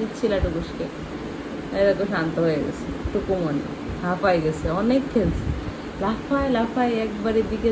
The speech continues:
যায় ওদিকে যায়, টেবিল ফ্যান কামড়ায়, কত কিছু করলো টুকু এতক্ষণ, তাই না বাবু? এই বাবু, তো গোলানি, ও,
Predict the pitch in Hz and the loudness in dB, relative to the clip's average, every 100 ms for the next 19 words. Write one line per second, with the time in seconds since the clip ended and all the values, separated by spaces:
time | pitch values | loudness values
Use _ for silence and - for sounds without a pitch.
0 | 220 220 208 196 208 220 208 214 208 - | 2 2 0 -2 0 0 2 2 0 -2
1 | - - - 226 208 233 233 226 214 208 | -8 -8 -2 2 4 4 2 0 0 -2
2 | 208 208 104 101 104 - - - - - | -2 0 2 2 0 -2 -8 -8 -6 0
3 | 285 330 285 285 269 277 269 269 269 254 | 2 2 0 0 4 6 6 4 2 2
4 | 269 262 247 240 - 277 247 165 165 - | 4 4 4 2 0 2 2 2 -2 -6
5 | - - - - - - - - - - | -8 -10 -10 -10 -8 -8 -8 -8 -8 -8
6 | - - - - - - - - - - | -8 -8 -8 -6 -2 -2 0 -2 -2 -2
7 | 214 247 269 311 392 - - - - - | 0 2 2 2 0 -2 -8 -8 -8 -8
8 | - - - - - 240 277 269 208 - | -8 -8 -6 -6 -4 4 6 6 4 0
9 | - - - - - - - - - - | -6 -8 -10 -10 -10 -10 -8 -6 -6 -6
10 | - - 226 262 311 349 359 269 - - | -2 2 8 8 8 4 2 0 -2 -6
11 | - - - - - - - - - - | -8 -8 -8 -8 -8 -8 -8 -8 -8 -10
12 | - 87 90 - - - - - - - | -6 -2 0 0 -2 -4 -6 -8 -8 -6
13 | - | -4